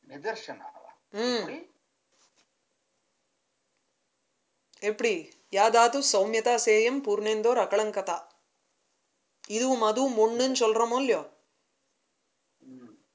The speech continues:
Speaker 1: நிதர்சனானாக்க identification of ideas and parallel sentences இல்லையா?
Speaker 2: ஆமா, ஆமா. So, இப்ப எங்க சுக வேதனா ஹிருஷித ரோம கூப்பையாங்கிறச்சு, அதுதான் வந்து இங்கே கதம்ப நிகுரும்ப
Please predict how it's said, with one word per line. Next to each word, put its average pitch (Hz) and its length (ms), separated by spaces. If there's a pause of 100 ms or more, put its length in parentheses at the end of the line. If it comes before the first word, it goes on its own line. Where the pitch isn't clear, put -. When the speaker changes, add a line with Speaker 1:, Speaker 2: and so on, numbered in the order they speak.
(1300)
Speaker 1:
நிதர்சனானாக்க 185 840 (180)
identification 185 720
of 165 100
ideas 180 500
and 156 220
parallel 175 380
sentences 139 560
இல்லையா? 202 320
Speaker 2:
ஆமா, 202 440
ஆமா. 185 320 (340)
So, 247 220
இப்ப 233 220
எங்க 226 600 (380)
சுக 285 540
வேதனா 254 600
ஹிருஷித 254 480
ரோம 233 420
கூப்பையாங்கிறச்சு, 233 960 (200)
அதுதான் 226 480
வந்து 247 400
இங்கே 240 260
கதம்ப 254 440
நிகுரும்ப 262 500